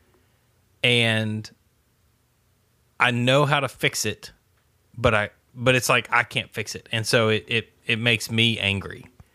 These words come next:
Maybe that's something I need to work on in myself. I don't know.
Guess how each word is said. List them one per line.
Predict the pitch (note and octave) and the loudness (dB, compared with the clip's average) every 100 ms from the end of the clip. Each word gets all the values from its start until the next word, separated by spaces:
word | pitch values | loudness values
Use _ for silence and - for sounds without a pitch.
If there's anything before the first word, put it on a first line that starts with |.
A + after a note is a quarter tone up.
| _ _ _ _ _ _ | _ _ _ _ _ _
Maybe | C3 F3 | 0 2
that's | F#3 | 0
something | G#3 E3 | -2 0
I | |
need | D#3+ D#3 | 0 2
to | |
work | D3+ D3 | 4 4
on | C#3 | 2
in | |
myself. | B2+ - G#2+ G2 - | 0 0 -2 -4 -4
I | A#2+ | 0
don't | A#2+ G#2+ | 0 -2
know. | F2+ | -8